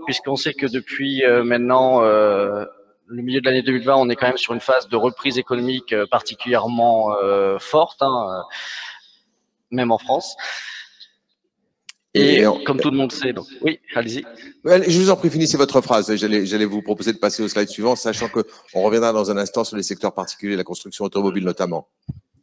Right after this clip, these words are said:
Speaker 1: Oui, voilà. Je, euh, je, je voulais faire, donc, je vais pas rappeler tout ce qui a été dit, hein, mais, euh,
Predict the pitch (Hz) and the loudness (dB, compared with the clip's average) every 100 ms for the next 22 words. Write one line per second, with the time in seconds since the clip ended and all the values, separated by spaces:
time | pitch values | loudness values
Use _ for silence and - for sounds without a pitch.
0 | _ - 139 160 156 - - - - 139 | _ -4 2 4 4 2 -2 -12 -8 -2
1 | 143 - 127 127 127 - - - _ - | -2 -2 -2 0 -2 -4 -12 -20 _ -16
2 | 127 147 127 151 151 170 156 135 123 120 | -14 -12 -8 -4 0 2 4 4 0 -4
3 | 123 120 127 139 139 147 147 143 147 139 | -6 -6 0 2 2 -2 -8 -6 -6 -4
4 | 143 151 151 127 131 123 120 113 107 107 | -6 -6 -4 -4 -4 -4 -2 -2 -2 -6